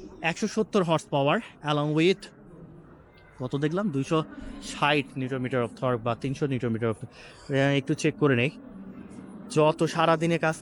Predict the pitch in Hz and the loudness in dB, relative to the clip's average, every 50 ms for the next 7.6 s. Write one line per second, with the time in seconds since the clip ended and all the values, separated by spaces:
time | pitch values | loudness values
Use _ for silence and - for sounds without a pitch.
0 | - 175 165 - 170 165 170 160 - 165 156 147 135 139 143 135 135 135 151 160 | -6 -6 -2 0 0 0 0 0 2 2 4 4 2 0 -2 0 2 2 2 2
1 | 160 151 156 151 123 123 117 117 - - - - - - - - - - 170 165 | 2 0 -2 -4 -4 -4 -4 -6 -8 -14 -20 -20 -20 -20 -20 -16 -2 0 2 4
2 | 170 175 170 180 175 170 190 185 - - 165 151 165 165 - 180 180 175 170 - | 4 4 4 2 4 4 2 2 2 -2 0 2 2 2 2 2 2 2 2 2
3 | 196 170 185 160 156 143 143 147 139 139 - 135 131 120 117 - - - - - | 0 2 2 0 0 0 0 0 -2 0 0 2 2 2 0 0 -6 -14 -16 -18
4 | - - - - - - - - - - - - - - - - 156 160 170 185 | -20 -20 -20 -20 -20 -20 -20 -20 -20 -20 -20 -20 -20 -8 0 2 2 2 4 4
5 | 170 165 175 170 170 - - 185 175 156 - 143 147 139 117 107 - - - 156 | 4 4 4 4 2 2 0 -2 -2 -2 -4 -2 0 0 0 -2 -6 -8 -6 -6
6 | 156 - - 180 180 175 - - 202 196 - 220 196 180 175 - - - 190 214 | -6 -2 0 0 0 0 2 -2 -2 0 2 2 4 4 2 2 2 0 2 2
7 | 254 262 175 160 156 147 147 151 156 156 143 | 2 2 2 4 4 4 4 4 4 2 2